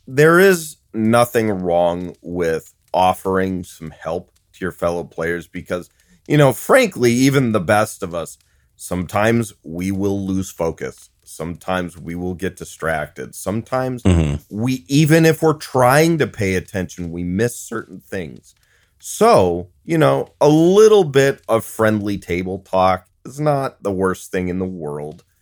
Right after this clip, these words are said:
Speaker 1: And, but usually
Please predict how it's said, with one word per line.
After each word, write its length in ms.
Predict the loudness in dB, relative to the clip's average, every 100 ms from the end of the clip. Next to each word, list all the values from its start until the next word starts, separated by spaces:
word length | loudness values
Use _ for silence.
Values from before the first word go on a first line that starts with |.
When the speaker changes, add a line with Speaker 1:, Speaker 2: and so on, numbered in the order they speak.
| _ _ _
Speaker 1:
And, 560 | 0 2 2 2 -2 -8 _ -2
but 280 | 2 2 4
usually 1040 | 4 4 4 0 -2 0 0 -2 -4